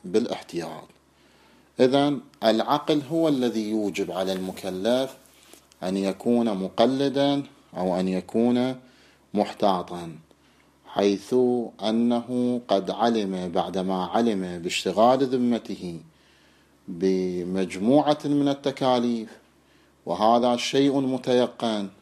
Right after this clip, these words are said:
وذلك اليقين لا يمكن أن يفرغ منه ولا يمكن أن يخرج من عهدته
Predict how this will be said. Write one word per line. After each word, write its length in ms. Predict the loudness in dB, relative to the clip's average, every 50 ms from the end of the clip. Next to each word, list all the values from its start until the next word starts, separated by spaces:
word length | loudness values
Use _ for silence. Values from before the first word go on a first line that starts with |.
| _ _ -8
وذلك 600 | -4 -2 2 4 4 4 4 4 2 0 -2 -2
اليقين 760 | -2 0 2 2 2 0 0 -4 -4 -4 -4 -4 -6 -6 -8 -6 -2
لا 260 | 0 2 4 4 4
يمكن 640 | 2 2 2 2 0 0 -2 -6 -8 -6 -6 -6 -6
أن 220 | -4 -4 -4 -2 0
يفرغ 580 | 2 2 2 2 2 -2 0 0 2 2 2
منه 440 | 0 0 -2 -2 -4 -4 -6 -6 -6 -12 -18 _ _ _ _ _ _ _ _ _ _ -12 -6
ولا 300 | -2 2 4 4 6 6
يمكن 480 | 4 4 2 0 -2 -2 -4 -4 -2
أن 200 | -2 -2 -2 0
يخرج 560 | 2 2 2 2 0 -2 -2 0 0 0 0
من 440 | -2 -2 -2 -4 -4 0 2 2 2
عهدته 800 | 2 0 -4 -4 2 2 2 2 2 -2 -4 -2 -2 -2 -2 -4